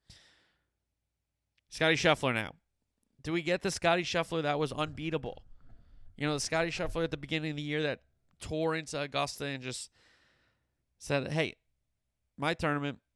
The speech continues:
thanks for coming out. Green jacket, my first major. I'm gonna get another one this year, by the way."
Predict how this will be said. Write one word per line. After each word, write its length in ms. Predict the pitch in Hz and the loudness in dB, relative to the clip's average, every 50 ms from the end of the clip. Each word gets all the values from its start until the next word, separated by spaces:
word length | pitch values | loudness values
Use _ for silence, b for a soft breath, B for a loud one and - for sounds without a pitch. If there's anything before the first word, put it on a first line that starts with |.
| _ _ - | _ _ -6
thanks 160 | 135 139 135 | -4 -4 -2
for 100 | - 143 | -2 -2
coming 220 | 123 139 131 135 | 0 0 0 2
out. 280 | 127 123 120 117 107 - _ _ _ _ _ _ _ _ _ _ _ _ _ _ _ _ | 2 2 0 0 -2 -6 _ _ _ _ _ _ _ _ _ _ _ _ _ _ _ _
Green 220 | - - 135 135 - | -6 -4 -4 -2 0
jacket, 340 | 120 127 117 117 - 120 104 | 0 2 2 2 0 -2 -2
my 160 | 113 113 113 | 0 -2 -2
first 260 | - 117 113 107 - | -2 -4 -6 -6 -4
major. 420 | 113 110 110 107 110 110 110 - - _ _ _ | -4 -4 -4 -2 -4 -4 -4 -6 -8 _ _ _
I'm 100 | - 131 | -6 -4
gonna 120 | 123 120 117 | -4 -4 -2
get 160 | 117 117 107 | -2 -2 -2
another 220 | 110 110 104 104 | -2 -4 -4 -4
one 140 | 104 104 104 | -6 -6 -8
this 200 | 104 107 107 - | -8 -10 -10 -10
year, 100 | - 80 | -10 -8
by 140 | 73 71 67 | -8 -8 -8
the 80 | 71 - | -8 -8
way." 120 | - - | -10 -10